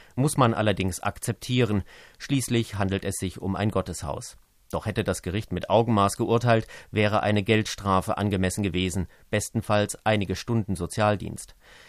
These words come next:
Der Verlauf dieses Prozesses ließ das Schlimmste befürchten. Viele Zeugen der Verteidigung wurden einfach nicht zugelassen. Als Nebenkläger durften hingegen sogenannte Geschädigte, die das Geschehen lediglich aus einem nachträglich von Pussy Riot montierten Videoclip kannten,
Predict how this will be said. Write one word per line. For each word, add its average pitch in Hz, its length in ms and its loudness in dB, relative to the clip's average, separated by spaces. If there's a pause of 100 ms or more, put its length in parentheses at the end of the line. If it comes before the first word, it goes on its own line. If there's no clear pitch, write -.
(360)
Der 82 80 -4
Verlauf 117 340 4
dieses 147 240 -2
Prozesses 135 720 -2
ließ 110 240 0
das 92 180 -2
Schlimmste 107 440 -2
befürchten. - 640 -2 (140)
Viele 80 260 -6
Zeugen 104 340 2
der 90 80 2
Verteidigung 107 720 0
wurden 104 240 0
einfach 92 440 -2
nicht 78 220 -6
zugelassen. 82 580 -2 (400)
Als - 300 -8
Nebenkläger 135 600 0
durften 127 320 -2
hingegen 117 420 2
sogenannte 98 580 0
Geschädigte, 113 640 -2 (280)
die 85 80 -6
das 85 180 -2
Geschehen 127 460 -2
lediglich 110 640 -2
aus 87 160 -2
einem 80 320 -2
nachträglich 95 680 -2
von 78 220 -6
Pussy 120 240 -4
Riot 95 300 2
montierten 87 560 -2
Videoclip 131 480 -4
kannten, 92 400 0